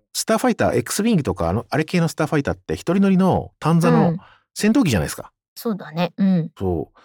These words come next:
Speaker 1: で、戦闘機ってさ、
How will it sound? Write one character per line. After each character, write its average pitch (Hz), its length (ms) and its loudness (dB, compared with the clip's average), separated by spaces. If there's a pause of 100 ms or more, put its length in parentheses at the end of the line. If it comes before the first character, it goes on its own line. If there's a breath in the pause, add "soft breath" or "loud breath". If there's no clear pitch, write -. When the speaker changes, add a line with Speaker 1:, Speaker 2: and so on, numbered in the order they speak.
(720 loud breath)
Speaker 1:
で、 117 80 0
戦 233 320 0
闘 - 300 0
機 73 680 -2
っ - 40 -20 (180)
て 87 140 -2
さ、 82 340 -4